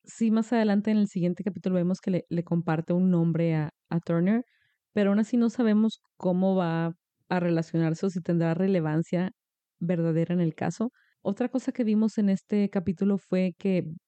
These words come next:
Ethan le dis-, le deposita dinero a Alex y ella asume que, pues, esta persona que, a la que le fue a cobrar ya, ya pagó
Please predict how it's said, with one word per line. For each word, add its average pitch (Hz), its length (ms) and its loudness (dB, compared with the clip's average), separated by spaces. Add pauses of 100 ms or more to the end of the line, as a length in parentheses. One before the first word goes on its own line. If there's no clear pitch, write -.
(380)
Ethan 202 440 0
le 175 160 2
dis-, 160 280 -4
le 170 160 -2 (300)
deposita 175 540 -4
dinero 208 320 0
a 156 60 -2
Alex 156 300 -6 (280)
y 208 220 2
ella 240 260 0
asume 226 520 -2 (140)
que, 180 400 0
pues, 185 300 -4
esta 175 320 -6
persona 180 400 0
que, 170 220 -2
a 160 60 -2
la 170 80 0
que 170 80 -2
le 170 80 -2
fue 175 120 -4
a 170 40 -6
cobrar 180 420 -2
ya, 160 220 -2
ya 170 300 -4
pagó 185 320 -2